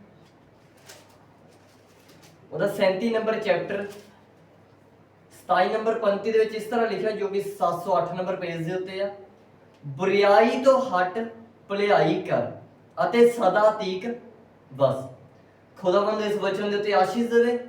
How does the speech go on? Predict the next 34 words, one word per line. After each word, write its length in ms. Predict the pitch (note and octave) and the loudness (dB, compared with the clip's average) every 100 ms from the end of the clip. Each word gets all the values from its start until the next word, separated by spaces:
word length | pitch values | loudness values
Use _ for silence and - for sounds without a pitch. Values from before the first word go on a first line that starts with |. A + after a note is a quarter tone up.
| - - - - | -18 -20 -20 -12
ਖੁਦਾ 260 | A3 A3 B3 | -4 4 6
ਦੇ 80 | C4 | 6
ਵਚਨ 340 | A#3+ B3+ C4 | 6 4 4
ਦੇ 60 | C4 | 2
ਵਿੱਚ 200 | C4 B3+ | 0 0
ਪੜ੍ਹਿਆ 400 | A#3 A3+ C#4 C4+ | 2 2 2 0
ਕਿ 140 | D4 | -2
"ਬੁਰਿਆਈ 640 | A#3 A3+ G#3+ G3+ F#3+ A3+ A#3 | 0 2 4 4 4 4 2
ਤੋਂ 220 | B3+ G#3 | 0 2
ਹਟ, 400 | G3 - A#3+ A#3+ | 0 -2 -2 -2
ਭਲਾਈ 540 | A#3+ A#3 G#3+ G#3 A3+ | 2 4 6 4 2
ਕਰ 420 | G#3+ G3+ - - | 0 0 0 -2
ਅਤੇ 140 | G3+ G#3+ | -4 -4
ਸਦਾ 480 | - F#3 F#3 G3 G3 | -2 -2 2 0 0
ਤੀਕ 240 | F#3 F#3+ A#3+ - - - - C3+ | -4 -4 -8 -10 -20 -20 -20 -4
ਵਸ।" 240 | C#3+ B2+ - - - - - - - E3 | -2 -2 -4 -16 -20 -20 -20 -20 -10 -2
ਅੱਜ 120 | F#3 A3+ | 0 4
ਦਾ 100 | B3 | 4
ਵਿਸ਼ਾ 280 | A3 B3+ | 2 2
ਇਹੀ 360 | A3+ G#3 A3+ A#3 | 2 2 2 2
ਆ 100 | A#3+ B3 - - - - - _ _ | 2 0 -8 -18 -20 -20 -20 _ _
ਕਿ 140 | A#3+ G3+ | -2 0
ਬੁਰਿਆਈ 500 | G#3+ G3+ G3 G3 A#3 | 2 4 6 6 6
ਤੋਂ 180 | B3+ A#3+ | 4 4
ਹਟ 320 | F#3+ F#3+ B3+ B3+ - - | 2 0 0 -4 -6 -4
ਤੇ 400 | G3+ B3 - - - | 0 0 0 -6 -8
ਭਲਾਈ 440 | G#3+ G#3 E3 D#3+ | 0 2 4 2
ਕਰ 180 | - C3 - - G#3 | -2 -4 -6 -10 -4
ਤੇ 100 | G#3 | -2
ਸਦਾ 400 | G#3 G3 G3+ A3 | 2 4 6 4
ਤੀਕ 280 | A3+ A3+ | 2 -2
ਕੀ 260 | A3+ G#3 A3 | -6 -6 -4
ਆ? 60 | A#3+ | -2
ਵਸ। 340 | D#3+ C#3+ | 0 -2